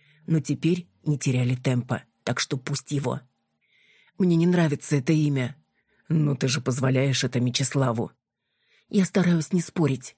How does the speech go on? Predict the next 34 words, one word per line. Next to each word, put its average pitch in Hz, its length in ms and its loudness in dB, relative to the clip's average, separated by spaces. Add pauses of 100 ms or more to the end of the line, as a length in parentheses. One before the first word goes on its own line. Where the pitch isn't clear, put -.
(140)
и - 60 0
всё». 131 400 0 (600)
«Но 131 240 -2
тебе 117 320 -2
это 123 120 -4
приятно». 127 720 -2 (500)
А 185 100 -6
какой 220 260 2
женщине 202 460 2
будет 156 280 0
неприятен 156 500 0
комплимент? 147 720 0 (380)
Ты 196 120 2
и 180 60 2
сам 180 260 2
отлично 139 440 -2
знаешь, 147 520 2
что - 180 -4
я 143 100 2
не 143 120 0
красавица. 143 760 -2 (380)
Мне 170 200 4
далеко 170 340 2
до 147 120 2
той 139 160 0
же 143 120 0
Катьки. - 520 -2 (360)
Но 180 120 2
кудряшка, 196 640 0 (140)
пушистик, - 640 -2 (120)
симпатичная. 170 880 -2 (500)
Почему 254 320 2
я 208 140 2
должна 160 420 2